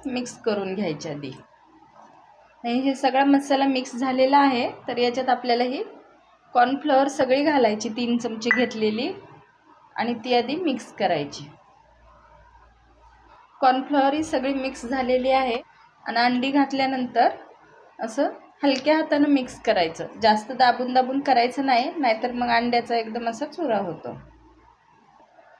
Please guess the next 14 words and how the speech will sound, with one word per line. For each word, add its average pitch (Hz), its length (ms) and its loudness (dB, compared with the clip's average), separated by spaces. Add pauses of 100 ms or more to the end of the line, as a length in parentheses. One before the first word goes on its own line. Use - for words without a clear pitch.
(200)
अंडी 262 360 0
मिक्स 285 320 2
केलेली 254 420 2
आहे, 254 320 4 (180)
तर 285 100 2
आता 233 240 4
आपण 240 240 0
याच्यात 240 260 -2
आधी 226 260 0 (680)
सुरुवातीला 233 640 -2
अर्धी 277 320 2
वाटी 254 280 2
बेसन 247 460 -2
घालूया. 170 420 0